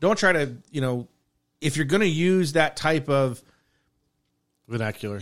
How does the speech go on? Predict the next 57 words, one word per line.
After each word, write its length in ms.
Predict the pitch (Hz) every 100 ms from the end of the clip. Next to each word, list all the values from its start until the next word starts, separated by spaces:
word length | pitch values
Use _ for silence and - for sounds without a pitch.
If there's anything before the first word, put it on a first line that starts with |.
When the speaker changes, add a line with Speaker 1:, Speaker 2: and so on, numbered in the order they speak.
| 107
Speaker 1:
Yeah, 360 | 160 208 143 98
you 140 | 139
don't 140 | 180
wanna, 220 | 190 180 165 180 240 - 143
you 100 | 175
may 100 | 214
not 140 | 185
call 180 | - 180
it 60 |
a 40 | 139
bathroom, 680 | 110 151 165 - 131 113
but 200 | 113 123
you 60 | 151
have 240 | 131 202
to 80 | 202
be 100 | 165
able 160 | 175 160
to 100 | 139
call 380 | - - 190 190
it 80 | 147
a 60 |
way, 400 | 135 151 147 135
like 180 | 123 117
we 120 | 135
call 320 | 139 143 131 131
it, 100 | 120 _
they, 140 | 131 139
they 120 | 139
called 200 | - 139
it 40 | 123
a 60 |
fresher 440 | - 165 160 - 104
for 140 | 123
the 80 | 113
longest 380 | 110 110 104 -
time. 180 | 101
Speaker 2:
Right. 240 | 127 117 - - -
I 80 | 147
think 180 | 139 226
they 100 | 151
still 180 | - 131
do. 180 | 117 -
Speaker 1:
They 160 | 143
still 220 | 123 151
do 220 | 123 185 165
in 60 |
some 180 | 135 123
places. 500 | - 107 98 - - - -
Speaker 2:
But 140 | 160 156
there 100 | 160
are 160 | 196
terms 520 | 202 170 147 139 - - -
Speaker 1:
Coffee 340 | 180 170 185
Speaker 2:
that 40 | 170
Speaker 1:
was 160 | 165
calf. 540 | 143 - 156 110 85 -
Speaker 2:
Yeah. 200 | 135 92